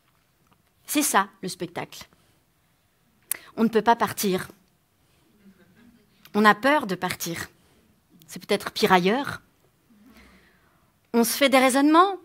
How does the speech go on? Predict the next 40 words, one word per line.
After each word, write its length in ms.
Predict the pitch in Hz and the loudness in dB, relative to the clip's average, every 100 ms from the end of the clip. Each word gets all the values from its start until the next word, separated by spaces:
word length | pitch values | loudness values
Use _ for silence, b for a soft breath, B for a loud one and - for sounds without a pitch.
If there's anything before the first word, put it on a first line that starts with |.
| _ | _
On 120 | 233 | 0
est 60 | 233 | 0
venu 200 | 220 254 | 2 -2
trop 200 | 254 311 | -2 -4
tôt, 680 | 302 330 359 359 247 214 202 | -2 0 0 0 -2 -4 -6
ça 140 | 202 | -4
ne 60 | 214 | -4
fait 160 | - | -4
que 80 | 247 | -6
commencer, 420 | 262 277 311 370 | -2 2 2 2
ça 140 | 381 359 | 2 6
n'a 100 | 339 | 8
pas 180 | 330 330 | 8 6
encore 380 | 349 403 415 | 4 4 2
commencé. 500 | - 254 233 - 247 233 B - | 2 -2 0 0 -2 -6 B -2
Il 80 | 247 | 0
ne 80 | |
fait 160 | 254 302 | 0 -2
que 120 | 294 | -4
se, 340 | 240 254 233 226 | -4 -2 0 -2
se 140 | 240 | -2
racler 340 | 247 262 277 | -2 0 2
la 100 | 269 | 4
gorge 440 | 247 262 302 262 214 | 4 2 0 0 -4
seul 340 | 202 262 277 | -2 -2 0
dans 160 | 233 220 | -2 -2
sa 200 | - 233 | 0 0
loge, 380 | 247 277 220 196 | 0 0 -2 -4
que 100 | 233 | -4
préluder. 640 | 220 269 262 269 233 240 - B B B B B B - | -2 -2 0 0 -2 -2 -6 B B B B B B -4
Ou 60 | |
c'est 140 | - 330 | 2 4
le 60 | |
régisseur, 600 | 302 311 320 - 269 285 | 6 4 2 -2 -2 -2
il 100 | 247 | -2
donne, 220 | 196 220 220 | -2 0 0
euh, 360 | 196 190 190 | -2 -4 -6
ses 140 | 190 208 | -6 -4
dernières 360 | 202 220 226 | -2 0 0
instructions. 500 | 220 - 294 - 233 | -2 -4 -10 -6 -8